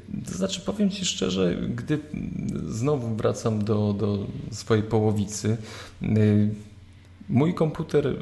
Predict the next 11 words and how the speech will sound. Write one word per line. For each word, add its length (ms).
MacBook 640
Pro, 300
który 600
tam 260
bodajże 480
w 160
dwutysięcznym, 1120
y, 140
nie 80
wiem, 160
siódmym 600